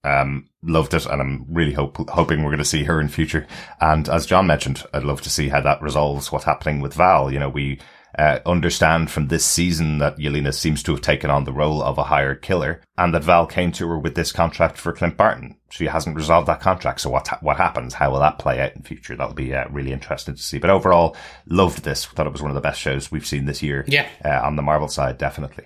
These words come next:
Speaker 1: Uh, really well resolved. With that said, before you go, John, do you wanna give your final pub quiz question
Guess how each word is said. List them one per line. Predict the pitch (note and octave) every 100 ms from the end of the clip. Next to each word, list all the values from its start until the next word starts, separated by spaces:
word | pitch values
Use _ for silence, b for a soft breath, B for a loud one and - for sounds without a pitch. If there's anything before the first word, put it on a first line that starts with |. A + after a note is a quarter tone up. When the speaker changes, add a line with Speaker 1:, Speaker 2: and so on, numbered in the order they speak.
| -
Speaker 1:
Uh, | C#2 C2
really | C#2 C#2+
well | C2 C2
resolved. | C2+ C2 C2 B1+ - _
With | D3+ C#3+
that | B2+ A2+
said, | - G#2 F#2+ F2 -
before | G2+ B2
you | G#2+
go, | F2+ F2
John, | E2 E2+ D#2
do | F2+
you |
wanna | F2+ F2
give | F2 E2 -
your | F2+ F2
final | - - F#2+ G2 F#2 F2+
pub | - - C3+ C3+ G2
quiz | - B2 A#2+ A2
question | - F#2+ G#2+ - - E2+ D2+